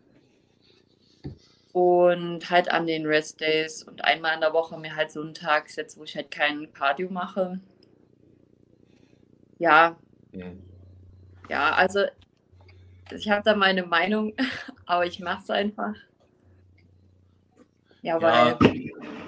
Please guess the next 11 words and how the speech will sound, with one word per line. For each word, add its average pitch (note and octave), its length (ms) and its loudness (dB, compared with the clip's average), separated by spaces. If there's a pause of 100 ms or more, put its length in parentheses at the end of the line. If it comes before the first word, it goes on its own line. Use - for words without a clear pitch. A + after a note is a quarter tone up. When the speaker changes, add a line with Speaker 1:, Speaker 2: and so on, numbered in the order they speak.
(640)
Speaker 2:
Ja, G#2 140 8
Speaker 3:
Gewicht - 20 -
Speaker 2:
wobei - 60 8
Speaker 3:
ist A2+ 180 4
Speaker 2:
man A2+ 100 12
Speaker 3:
jetzt A#2 240 4
Speaker 2:
sa- - 120 -4 (580)
Speaker 3:
gedroppt - 680 -10 (500)
heute. C#3+ 360 -6 (1120)
Speaker 1:
Wie G#3 80 0
viel? C4+ 320 4